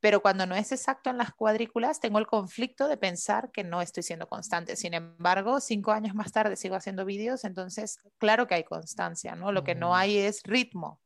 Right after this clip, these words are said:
Speaker 1: <laughs> Ritmo de tan, tan, tan, ¿sabes? Como la música, cuando es
Speaker 2: Yeah.
Speaker 1: rítmica, es como cada X se, se vuelve a repetir. Eh, yo creo que eso es lo que sucede. Yo, eh, como reflexión, eh, o, o como en mi propia experiencia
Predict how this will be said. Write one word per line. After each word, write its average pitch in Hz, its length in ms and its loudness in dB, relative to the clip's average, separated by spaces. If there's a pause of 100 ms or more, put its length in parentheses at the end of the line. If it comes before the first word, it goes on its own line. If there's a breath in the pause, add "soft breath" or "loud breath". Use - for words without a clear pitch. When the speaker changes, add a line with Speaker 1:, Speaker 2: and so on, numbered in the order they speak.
(140)
Speaker 1:
<laughs> 220 320 -2 (300 loud breath)
Ritmo 233 420 2
de 233 180 6 (240 loud breath)
tan, 185 340 2 (220 loud breath)
tan, 185 340 2 (140)
tan, 180 260 0
¿sabes? 302 220 2
Como 214 200 4
la 180 100 4
música, 208 400 0
cuando 180 200 0
es 190 60 -6
Speaker 2:
Yeah. 254 160 0
Speaker 1:
rítmica, 190 360 0
es 190 100 -2
como 214 320 2
cada 220 520 8
X 240 340 2
se, 220 240 2
se - 140 -2
vuelve 196 220 4
a 214 60 6
repetir. 208 340 0 (640 loud breath)
Eh, 196 520 4
yo 208 100 6
creo 233 120 4
que 269 60 2
eso 247 140 -2
es 226 60 0
lo 233 60 -4
que 214 100 -4
sucede. 185 520 0
Yo, 262 460 4
eh, 202 500 2
como 185 220 0
reflexión, 208 580 -4
eh, 202 80 0
o, 180 320 0
o 190 60 -2
como 180 200 -4
en 175 80 -6
mi 175 140 -6
propia 190 240 -2
experiencia 233 680 -2